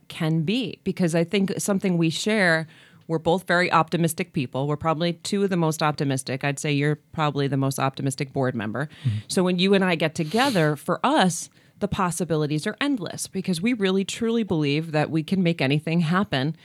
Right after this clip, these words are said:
Speaker 2: Right.
Speaker 1: that we want to. And
Speaker 2: Right.
Speaker 1: you often talk about the three E's.
Speaker 2: Yeah.
Speaker 1: And it's sort of a model you live by, and you shared it with me, and you said it's one of the most important things moving forward. So tell our listeners what the three E's are.
Speaker 2: Yeah, sure. So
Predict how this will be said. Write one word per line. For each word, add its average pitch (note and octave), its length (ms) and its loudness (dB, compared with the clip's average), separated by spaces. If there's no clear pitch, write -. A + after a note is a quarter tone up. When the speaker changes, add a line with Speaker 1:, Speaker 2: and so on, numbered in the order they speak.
Speaker 2:
Right. C#3 160 -6
Speaker 1:
that D#3+ 160 -2
we F#3 120 2
want B3+ 260 0
to. C3 320 -4
And E3 180 2
Speaker 2:
Right. D#3+ 80 0
Speaker 1:
you A3+ 240 2
often F#3+ 380 2
talk D#3+ 320 -2
about D3+ 380 -2
the C#3+ 80 -2
three D#3 460 -2
E's. A#2+ 440 -6
Speaker 2:
Yeah. C3+ 120 -6
Speaker 1:
And E3 140 6
it's D#3+ 180 2
sort F3+ 200 4
of F#3 80 2
a G3+ 60 6
model F3+ 360 6
you A3 160 2
live F3 240 4
by, D#3+ 220 4
and D#3 120 2
you D3 60 2
shared F3 300 2
it F#3 80 0
with F#3 160 -4
me, E3 180 4
and D#3+ 100 2
you D3 60 4
said D3+ 180 -2
it's C#3+ 160 0
one D#3+ 140 0
of C#3+ 60 -2
the D3+ 60 0
most D3 220 0
important G#3+ 640 -2
things G#3+ 240 2
moving D#3 240 0
forward. C3 320 -2
So D3+ 120 -2
tell F3 260 0
our G3+ 100 2
listeners D#3 680 0
what C#3+ 240 -2
the D3+ 60 0
three C#3+ 300 -4
E's B2+ 300 -4
are. - 260 -6
Speaker 2:
Yeah, D#3+ 220 8
sure. F3+ 380 6
So A#3 420 4